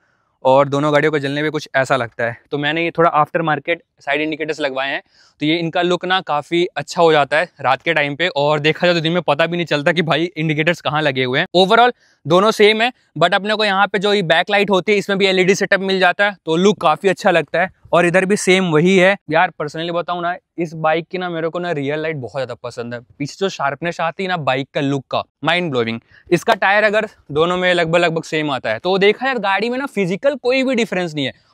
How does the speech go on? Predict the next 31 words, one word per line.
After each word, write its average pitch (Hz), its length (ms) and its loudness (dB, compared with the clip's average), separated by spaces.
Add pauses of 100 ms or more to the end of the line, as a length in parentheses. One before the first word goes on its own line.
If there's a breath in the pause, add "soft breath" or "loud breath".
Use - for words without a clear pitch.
और 233 140 4
इंजन 196 360 -2
वाइज 220 300 2
भी 208 120 -2
ना 233 200 -2 (360)
बिल्कुल 170 580 -2 (280)
सेम 143 400 -4
है। 95 180 -14 (260)
तो 185 60 6
अब 233 140 4
बात 262 280 2
करते 233 280 2
हैं 226 80 2
दोनों 208 320 2
बाइक्स 208 220 2
का 233 100 0
जो 220 80 0
साइड 185 300 0
का 208 100 0
लुक 202 220 2
है 196 60 2
कैसा 151 320 2
है। 120 240 0
देखा 165 380 4
जाए 202 260 4
तो 208 280 6
ये 170 200 4
भी 190 120 4
भाई 185 200 2
देख 170 260 0
लो 190 120 2